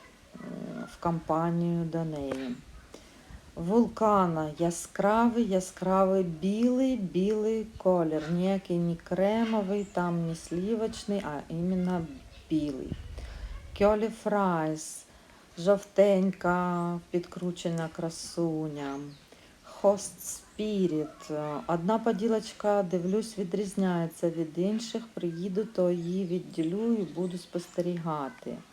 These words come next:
Venetian Sky, гос-, Skies. Гостренькі, такі коп'єподібні листочки. Різкий бізнес в мене довго-довго сидить, щось задумалась, задумалась, бідняжка, ніяк щось їй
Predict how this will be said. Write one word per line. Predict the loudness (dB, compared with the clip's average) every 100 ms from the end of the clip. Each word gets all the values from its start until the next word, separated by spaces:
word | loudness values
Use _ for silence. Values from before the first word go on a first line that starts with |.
| -20 -20 -20 -20 -16 -2 2
Venetian | 4 4 4 2 2 0 0
Sky, | -2 -4 0 2 2 0 -2
гос-, | -4 -4 -10 -18 -10
Skies. | -6 -6 -6 0 2 2 -2 0
Гостренькі, | 2 2 0 0 2 4 2 0 -2
такі | 0 -2 -6 -6
коп'єподібні | 0 0 0 -2 0 0 2 0 0 -2 -2 0 2 0 -2 -12 -20 -20 -20 -12 -2
листочки. | 0 -2 -4 -2 0 -2 -6 -12 -10 -8 -8 -14 -20 -20 -2
Різкий | 0 2 2 0 -4 -2
бізнес | 0 0 -2 0 0 2
в | 2
мене | 2 4 2 2 4
довго-довго | 6 4 4 2 0 2 2 2 -2 -4
сидить, | -4 -6 -4 -2 -4 -2
щось | -2 -2
задумалась, | 0 -2 0 -2 0 2 2 0 -2
задумалась, | -4 -6 -2 -2 0 2 2 0
бідняжка, | -4 -2 0 0 -2 -4 -4
ніяк | -2 0 0 0 0 -2 -4
щось | -6 -6 -4
їй | -6